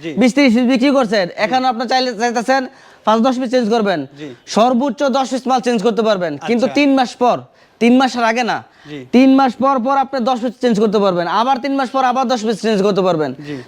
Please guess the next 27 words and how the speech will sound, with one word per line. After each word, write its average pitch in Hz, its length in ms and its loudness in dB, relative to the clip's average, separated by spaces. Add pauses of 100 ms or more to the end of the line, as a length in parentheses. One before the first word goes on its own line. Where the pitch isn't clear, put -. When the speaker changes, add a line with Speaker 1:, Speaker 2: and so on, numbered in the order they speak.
(160)
Speaker 2:
যত 247 320 2
জীবন 277 240 0
ব্যবসা 269 260 0
করবেন, 262 320 0
তত 226 200 -2
জীবন 254 260 0
চেঞ্জ 202 180 0
করতে 185 200 2
পারবেন। 139 320 0 (120)
Speaker 1:
জি। 143 180 -10
Speaker 2:
সুযোগ 226 240 4
সুবিধা 214 340 2
আছে। 147 240 -6 (680)
তারপরে 247 400 2
এটা 269 160 -2
দেখেন, 277 380 0 (120)
এটা 220 220 -2
হলো 262 240 0
ডিজিটাল, 262 680 0 (680)
ডিজিটাল 254 400 4
প্রিন্টের 262 340 2
উপরে 269 260 2
সিকোয়েন্স 247 460 0
করা। 180 240 0 (320)
Speaker 1:
ডিজিটাল 196 420 -2
প্রিন্টের 226 320 0
উপরে 247 280 0